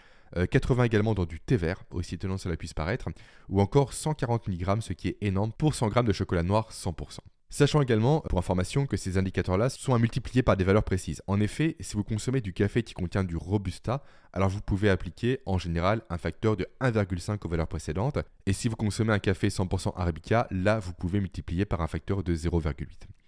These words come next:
Et pour information, petite, euh, petite astuce, hein, euh, comment reconnaître le Robusta de l'Arabica, c'est simple. Euh, déjà, la saveur du Robusta est plus corsée,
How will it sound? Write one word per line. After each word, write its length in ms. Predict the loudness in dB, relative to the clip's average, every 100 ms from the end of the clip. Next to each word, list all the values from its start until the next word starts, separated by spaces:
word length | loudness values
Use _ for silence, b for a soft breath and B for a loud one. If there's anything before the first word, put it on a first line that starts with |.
| B
Et 100 | 4
pour 180 | 6 4
information, 480 | 2 4 2 2 -2
petite, 380 | -2 -4 -4 0
euh, 180 | 0 0
petite 300 | -2 -2 -2
astuce, 380 | -2 -2 -2
hein, 160 | -2 0
euh, 120 | -4 -6 b b
comment 200 | 2 4
reconnaître 480 | 4 4 2 2 -4
le 180 | 0 4
Robusta 560 | 4 4 0 -2 0 0
de 80 |
l'Arabica, 540 | -2 -2 -4 -4 -2 -2
c'est 120 | -2
simple. 360 | -4 -4 -4 -6 b
Euh, 100 | -2
déjà, 220 | 0 4 4
la 80 |
saveur 540 | 4 2 2 4 2 0
du 80 | -2
Robusta 340 | -2 -2 -2
est 60 | -2
plus 160 | -6
corsée, 500 | -6 -6 -6 -6 -6